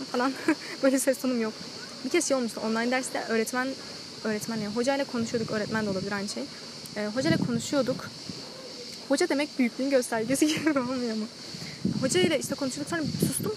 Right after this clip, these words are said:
sonra yeniden konuşmaya başladım. "Kim konuşuyor ya?" falan oldu. "Hocam ben." dedim Şeyma. "Nasıl ya?" falan oldu. Yani sesim, ses tonundaki çok fazla değişiklik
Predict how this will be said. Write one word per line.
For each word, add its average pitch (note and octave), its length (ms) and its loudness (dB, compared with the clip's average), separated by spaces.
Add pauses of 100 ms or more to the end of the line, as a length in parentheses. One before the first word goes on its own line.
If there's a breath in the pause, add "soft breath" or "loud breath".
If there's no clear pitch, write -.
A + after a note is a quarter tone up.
sonra E4+ 120 2
yeniden E4+ 180 4
konuşmaya C#4 280 -2
başladım. C#4 300 -2 (220)
"Kim D4 120 2
konuşuyor A#3 360 2
ya?" A#3 100 2
falan A#3+ 220 -2
oldu. A#3+ 160 0
"Hocam C#4 280 0
ben." B3+ 160 4 (220)
dedim G3+ 180 -2 (100)
Şeyma. G#3 300 -4 (320 loud breath)
"Nasıl C4 260 4
ya?" G#3+ 60 2
falan A3 220 -2
oldu. G3+ 80 -2
Yani A#3+ 220 -2
sesim, C#4+ 380 -2 (120)
ses D#4 180 0
tonundaki D4+ 320 -2
çok - 160 -2
fazla A#3+ 220 0
değişiklik A3+ 400 0